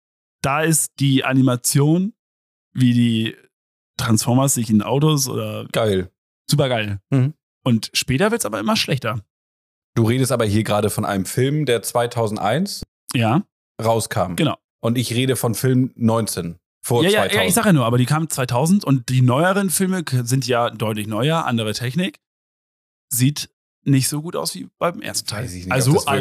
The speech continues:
Speaker 2: wirklich so
Speaker 1: Filme und außerdem ist hier die alten Filme, das ist ja auch schon zwanzig Jahre her. Also wenn das nicht alt ist, dann
Speaker 2: Nee. Du, du musst auch, du darfst auch nicht vergleichen, ähm, wie viel Geld in so einen Film reingesteckt worden ist.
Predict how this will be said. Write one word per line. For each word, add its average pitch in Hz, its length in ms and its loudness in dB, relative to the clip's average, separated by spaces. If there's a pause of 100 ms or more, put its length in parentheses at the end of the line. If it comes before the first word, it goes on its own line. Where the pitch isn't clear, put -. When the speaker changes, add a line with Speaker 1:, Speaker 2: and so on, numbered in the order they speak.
Speaker 2:
wirklich 135 120 0
so 131 100 2
Speaker 1:
Filme 160 240 2
und 135 120 -4
außerdem 127 360 0
ist 139 260 0
hier 131 280 2
die 117 140 0
alten 131 200 -2
Filme, 139 200 2
das 113 80 2
ist 120 40 0
ja 120 60 2
auch 135 80 -4
schon 135 140 0
zwanzig 107 280 -8
Jahre 92 200 -8
her. 87 180 -14
Also 101 120 -12
wenn 101 80 -8
das 104 160 -4
nicht 98 120 -8
alt 104 160 -8
ist, 123 140 -8
dann 98 180 -10 (600)
Speaker 2:
Nee. 104 680 2 (340)
Du, 127 240 -2
du 131 140 -2
musst 151 220 2
auch, 131 280 -2 (220)
du 113 80 -8
darfst 139 200 -2
auch 139 60 0
nicht 127 140 0
vergleichen, 143 680 -2 (440)
ähm, 113 460 0
wie 123 180 2
viel 120 180 -2
Geld 156 300 0
in 110 120 0
so 95 100 0
einen 92 80 2
Film 113 280 0
reingesteckt 92 640 -4
worden 85 240 -4
ist. 80 280 -12